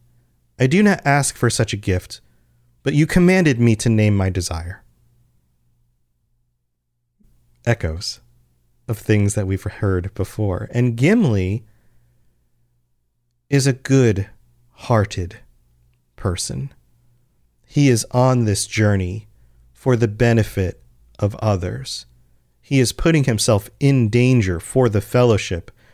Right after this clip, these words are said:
for the Ring, for Frodo, for all the Free Peoples.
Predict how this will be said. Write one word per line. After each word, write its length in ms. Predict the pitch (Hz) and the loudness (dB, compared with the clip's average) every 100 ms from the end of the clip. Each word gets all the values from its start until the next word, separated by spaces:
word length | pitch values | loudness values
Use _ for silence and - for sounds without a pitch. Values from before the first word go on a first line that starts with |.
| - _ | -20 _
for 280 | - 139 135 | -4 0 2
the 140 | 107 | 0
Ring, 540 | 95 107 113 87 82 - _ _ _ | 0 2 2 0 -6 -12 _ _ _
for 200 | - 107 | -6 -2
Frodo, 720 | 101 - 117 117 95 87 120 - _ _ _ _ _ _ _ | 0 2 2 2 0 -4 -8 -14 _ _ _ _ _ _ _
for 320 | _ 131 113 - | _ -4 -4 0
all 340 | 123 123 117 | 4 4 4
the 120 | 107 | 2
Free 260 | - 104 95 | 0 -2 -4
Peoples. 640 | - 95 - - - - | -4 -8 -8 -16 -16 -18